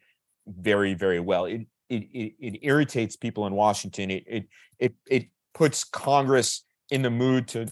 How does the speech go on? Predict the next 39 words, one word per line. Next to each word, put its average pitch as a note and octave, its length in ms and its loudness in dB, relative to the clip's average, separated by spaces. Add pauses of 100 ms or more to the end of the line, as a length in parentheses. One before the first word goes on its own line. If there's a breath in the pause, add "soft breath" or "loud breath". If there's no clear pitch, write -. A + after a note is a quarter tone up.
(340)
seek - 340 -4 (240)
further D#3 380 6
ways A#2 440 0
to - 120 -10
punish A2+ 580 -4 (200)
Turkey. D#3 300 0
But B2 180 2
if A#2 120 -2
you're C3 120 2
sitting F#3 340 6
in C3+ 100 4
Ankara, A2+ 640 2 (640)
it C#3+ 180 4
actually C3 460 2
makes A2+ 400 -4 (360)
a A#2 80 6
lot G#2+ 200 8
of G#2 60 4
sense, - 320 4
which D3 180 -2
is B2 100 -4
why D3+ 220 8
I C3 80 6
think C#3 320 -8
in A#2+ 440 -4
the B2 80 -2
foreign A#2+ 260 -2
policy C3 340 2
community, A#2 300 -8
when G#2+ 100 -4
people A2+ 200 -8
talk A2+ 200 -2
about G#2+ 180 -4
Turkey A#2 260 -10
being G2+ 180 -8
a F#2 40 -6
bulwark A2 500 0
against F#2+ 300 -10
Russia, G#2 380 -4